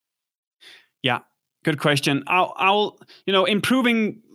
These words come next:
improving conversion rates in general is, is a really big thing. I w-, I would say, I would mention one thing that is just working very, very well for, for, at least for me,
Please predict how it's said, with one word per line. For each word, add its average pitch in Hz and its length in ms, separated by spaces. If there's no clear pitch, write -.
improving 202 380
conversion 170 440
rates 147 220
in 147 80
general 156 440
is, 131 360
is 131 320
a 131 280
really 143 320
big 123 260
thing. 127 320
I 156 60
w-, 175 160
I 175 120
would 175 140
say, 175 360
I - 100
would 180 220
mention 175 880
one 180 300
thing 185 400
that 160 180
is 139 240
just - 380
working 147 640
very, 151 240
very 135 220
well 127 220
for, 135 200
for, 143 440
at 151 80
least 165 200
for 131 120
me, 139 340